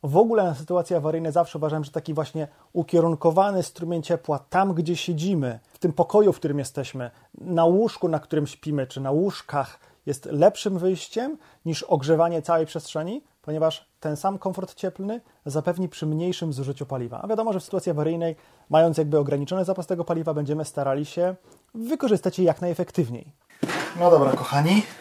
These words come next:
kupiłem paliwo w takiej oto półlitrowej butelce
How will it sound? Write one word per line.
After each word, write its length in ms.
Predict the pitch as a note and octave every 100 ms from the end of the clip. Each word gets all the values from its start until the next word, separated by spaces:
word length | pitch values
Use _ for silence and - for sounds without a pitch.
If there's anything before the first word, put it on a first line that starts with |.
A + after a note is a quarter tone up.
| - - - - - - - -
kupiłem 300 | - F#3 F3
paliwo 440 | D3+ D#3+ D#3 F#3 - - - - - - - - -
w 400 | - C#3 D3 C#3 C3+ - - - - -
takiej 300 | D3 - D3+
oto 260 | D3 C#3 C3 - - -
półlitrowej 460 | D#3 D3 D3+ C#3+
butelce 560 | C#3 D3+ E3 D#3 E3